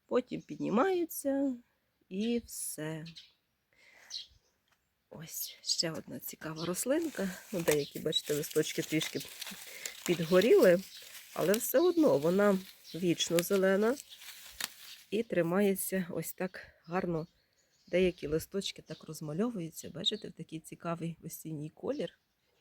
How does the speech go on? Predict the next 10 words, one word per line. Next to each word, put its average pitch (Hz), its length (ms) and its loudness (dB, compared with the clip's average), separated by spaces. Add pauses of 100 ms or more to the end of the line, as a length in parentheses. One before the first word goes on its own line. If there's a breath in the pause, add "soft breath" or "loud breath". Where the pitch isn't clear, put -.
(800 loud breath)
Гравілат. 202 920 0 (1500 soft breath)
Теж - 180 0
подобається 160 720 0
мені 160 260 2
його 151 220 -2
не 151 100 2
лише 147 320 6
квітування 233 720 -2
таке 202 300 -8
своєрідне, 190 880 0